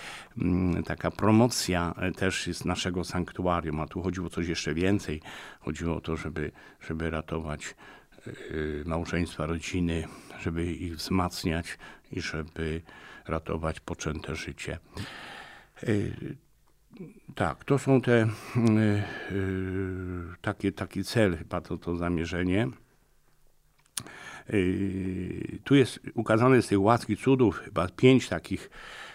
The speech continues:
czy sześć, e, takich wybranych, e, różnych, mm,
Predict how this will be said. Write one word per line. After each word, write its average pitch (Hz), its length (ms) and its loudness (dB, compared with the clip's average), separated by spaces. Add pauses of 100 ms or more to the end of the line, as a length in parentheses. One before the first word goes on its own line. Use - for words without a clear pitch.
(160)
czy - 140 -6
sześć, 101 500 4
e, 90 40 -2 (680)
takich - 440 -8
wybranych, 101 880 2 (920)
e, 95 180 -4
różnych, 95 920 2
mm, 92 540 -2